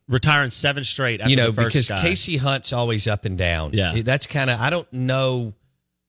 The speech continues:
Speaker 2: why they're still doing that, but I, I, I think it's 'cause they just don't have anybody else. That, that's how thin they are.
Speaker 1: Correct.
Speaker 2: And until Lofton, maybe Lofton throws for an inning or two on Tuesday, and then they try to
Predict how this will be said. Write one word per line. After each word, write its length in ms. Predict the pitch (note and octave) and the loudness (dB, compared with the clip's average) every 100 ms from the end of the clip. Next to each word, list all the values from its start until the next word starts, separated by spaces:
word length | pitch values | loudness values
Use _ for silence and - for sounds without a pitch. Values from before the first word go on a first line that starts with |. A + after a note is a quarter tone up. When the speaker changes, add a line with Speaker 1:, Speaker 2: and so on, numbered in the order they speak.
| _ _ | _ _
Speaker 2:
why 260 | A2 A#2+ B2+ | 2 4 2
they're 180 | A#2+ | 0
still 340 | G#2+ - B2 A#2 | -2 -2 -2 0
doing 300 | A2+ C3 C3+ | 0 0 2
that, 340 | C#3+ C#3+ C3+ | 2 2 -2
but 120 | A2+ F#2 G#2 | -6 -6 -4
I, 180 | B2 A#2 - | -4 -4 -10
I, 100 | A#2 - | -10 -4
I 100 | A#2+ | -4
think 220 | D#3 E3 | 0 0
it's 120 | C3 | -2
'cause 160 | - B2+ | -2 0
they 100 | B2 | 2
just 120 | A2+ | 2
don't 140 | B2 A2+ | 2 2
have 80 | |
anybody 420 | A2+ G2 G2+ F2+ F#2+ | 0 0 -2 0 -2
else. 340 | C2 - - | -2 -8 -4
That, 200 | A2+ B2+ | -2 0
that's 160 | C3 - | -2 0
how 140 | B2 | -2
thin 360 | - B2+ A2+ G#2 | -2 -2 0 0
they 140 | E2+ | 0
are. 120 | E2 | 0
Speaker 1:
Correct. 260 | D2 E2+ - - - _ _ - | 0 -4 -8 -20 -20 _ _ 0
Speaker 2:
And 140 | A#2 | 2
until 380 | A#2+ A2+ F3 F#3+ | 4 2 2 2
Lofton, 720 | C3+ B2 C#3 - D3 C#3+ C3+ - | 0 -2 -2 -4 -4 -2 -6 -10
maybe 320 | A2+ B2+ D3 B2+ | -2 0 0 0
Lofton 580 | A2+ B2 - C3 A#2+ | 0 0 -2 -6 -6
throws 420 | - A#2 A#2+ A#2+ A#2 | -2 0 2 0 -2
for 180 | A2+ | -2
an 80 | G2+ | -2
inning 320 | G2+ A2 A#2+ | 0 0 0
or 100 | A#2 | -2
two 340 | A2 - A#2+ A2+ | -4 0 0 0
on 140 | G2+ | -4
Tuesday, 720 | - A#2+ A#2+ - B2+ B2 B2 - _ _ - | -4 -2 -2 0 0 2 -2 -4 _ _ -2
and 100 | G#2+ | 0
then 100 | A2 | 2
they 120 | G2+ | -2
try 260 | - B2 A2+ | -2 0 0
to 160 | F#2 | -4